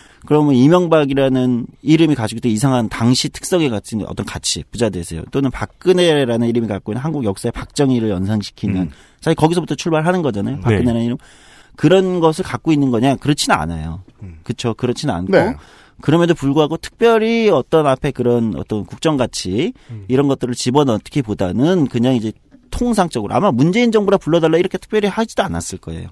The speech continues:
Speaker 3: 그냥
Speaker 2: 네, 맞아요.
Speaker 3: 예, 아무것도 안 지으니까 언론들이 문재인
Speaker 1: 그렇게
Speaker 3: 정부라고
Speaker 1: 부르는
Speaker 3: 부르는
Speaker 1: 거죠.
Speaker 3: 거죠.
Speaker 1: 네.
Speaker 2: 음.
Speaker 1: 어. 여기서 돌아보면 우리는 앞에 보통 이제 무슨 정부 이렇게 붙인다는 거죠.
Speaker 2: 음.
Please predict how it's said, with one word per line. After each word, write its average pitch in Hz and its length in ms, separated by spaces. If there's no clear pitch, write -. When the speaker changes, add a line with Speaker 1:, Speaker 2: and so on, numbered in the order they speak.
Speaker 3:
그냥 131 320
Speaker 2:
네, 120 60
맞아요. 107 320
Speaker 3:
예, 113 60
아무것도 160 460
안 117 280
지으니까 131 600
언론들이 113 400
문재인 107 300
Speaker 1:
그렇게 117 160
Speaker 3:
정부라고 101 260
Speaker 1:
부르는 98 260
Speaker 3:
부르는 92 60
Speaker 1:
거죠. 95 280
Speaker 3:
거죠. 85 100
Speaker 1:
네. 113 240
Speaker 2:
음. 90 140
Speaker 1:
어. 95 200
여기서 196 240
돌아보면 170 480
우리는 170 400
앞에 226 400
보통 156 280
이제 120 200
무슨 151 320
정부 117 400
이렇게 135 200
붙인다는 92 480
거죠. - 160
Speaker 2:
음. 92 100